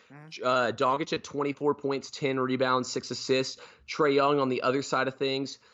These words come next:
Speaker 2: he had twenty-four points, ten assists. This is a game where he was eleven for ten from the field, so he also shot a good percentage as well. Weirdly enough, he didn't attempt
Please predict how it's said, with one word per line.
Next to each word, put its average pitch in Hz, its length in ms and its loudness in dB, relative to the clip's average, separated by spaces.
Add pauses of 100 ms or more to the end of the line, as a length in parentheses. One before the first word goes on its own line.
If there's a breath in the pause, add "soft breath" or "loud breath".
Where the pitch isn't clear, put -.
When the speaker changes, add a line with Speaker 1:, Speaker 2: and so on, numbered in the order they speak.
(200 soft breath)
Speaker 2:
he 147 180 0
had 127 360 -2
twenty-four 135 640 -4
points, 131 400 -6
ten 135 220 -4
assists. 127 460 -2
This 120 260 -2
is 127 60 0
a 123 40 2
game 120 240 2
where 120 100 2
he 117 40 2
was 113 120 0
eleven 110 360 0
for 117 100 -2
ten 117 220 -4
from 113 100 -4
the 101 80 -4
field, 117 300 0
so 113 100 0
he 110 60 2
also 104 180 0
shot 110 280 2
a 113 40 0
good 107 180 0
percentage 107 400 -4
as 98 120 -8
well. 120 400 0 (360 loud breath)
Weirdly 127 420 4
enough, 120 240 2
he 123 60 0
didn't 117 160 0
attempt 113 340 -6